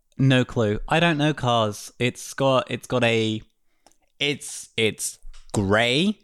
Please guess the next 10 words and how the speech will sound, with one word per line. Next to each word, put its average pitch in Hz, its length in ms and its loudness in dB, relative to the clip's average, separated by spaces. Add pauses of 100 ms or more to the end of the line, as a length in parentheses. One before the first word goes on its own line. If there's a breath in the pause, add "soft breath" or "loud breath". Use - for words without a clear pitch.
It's - 140 -6
a 117 40 0
very 123 400 -2
dark, 113 360 0
matte 110 420 -2
gray 107 640 0 (240 soft breath)
front - 560 -2
of 104 80 -8
a 104 60 -2
car. 101 640 0